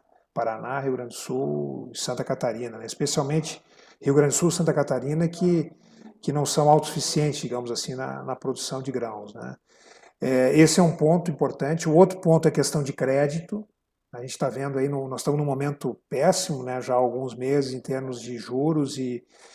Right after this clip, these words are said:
e isso trava completamente, não somente o crescimento, mas a própria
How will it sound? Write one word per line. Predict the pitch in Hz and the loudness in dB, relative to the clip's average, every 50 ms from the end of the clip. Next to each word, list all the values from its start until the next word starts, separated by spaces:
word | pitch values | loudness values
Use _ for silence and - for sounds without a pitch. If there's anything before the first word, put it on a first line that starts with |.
| - - _ | -20 -12 _
e | - 135 135 143 | -2 2 4 4
isso | 143 139 - - 143 - | 4 2 0 -4 -4 -4
trava | - - 135 135 147 160 156 156 147 | -2 0 4 6 6 6 6 4 2
completamente, | 143 135 123 127 135 156 156 - 160 139 131 135 147 151 151 147 - - 139 131 | 0 -2 -4 -2 -2 -2 0 0 -2 -4 -4 -4 -6 -6 -6 -6 -6 -4 -4 -2
não | 131 143 175 190 | 0 0 2 2
somente | 180 - 180 156 143 147 151 156 147 - - 151 | 2 2 2 2 2 0 0 -2 -4 -4 -4 -4
o | 135 | -4
crescimento, | - - 139 135 - - 151 123 131 143 165 185 - - 156 | -2 -2 -4 -4 -4 -4 -4 -4 -4 -2 -2 -2 -2 -2 -4
mas | 147 139 139 131 123 135 | -4 -2 -4 -2 -2 -2
a | 127 | -4
própria | - - - 135 143 147 147 - 160 143 143 135 127 120 - | -4 -4 -2 2 2 2 4 4 2 4 4 4 4 2 0